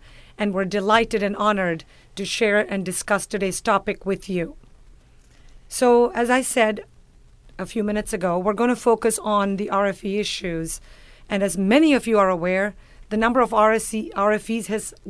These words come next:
dramatically increased in the past year or two compared to several years ago. Previously, it might have been five percent, maybe ten percent tops, if that. Now we're finding twenty to thirty percent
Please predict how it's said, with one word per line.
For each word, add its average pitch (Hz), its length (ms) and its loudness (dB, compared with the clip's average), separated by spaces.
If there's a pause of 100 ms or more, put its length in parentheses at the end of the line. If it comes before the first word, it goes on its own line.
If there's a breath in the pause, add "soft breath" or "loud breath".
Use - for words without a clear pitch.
(120)
dramatically 220 920 0
increased 208 640 -4
in 208 140 -6
the 196 80 -4
past 190 380 -2
year 196 180 -2
or 180 100 -2
two 180 460 -4 (460 soft breath)
compared 190 420 -2
to 202 80 -4
several 185 380 -2
years 196 320 -2
ago. 160 420 -4 (840 soft breath)
Previously, 233 540 0
it 214 100 -6
might 214 200 0
have 208 120 0
been 196 140 0
five 208 380 2
percent, 196 500 -2
maybe 190 260 0
ten 208 320 -2
percent 220 460 0
tops, 226 680 2
if 220 220 0
that. 214 380 2 (520 soft breath)
Now 214 220 4
we're 202 220 0
finding 202 500 0
twenty 208 480 -4
to 202 140 -6
thirty 208 360 0
percent 190 760 -4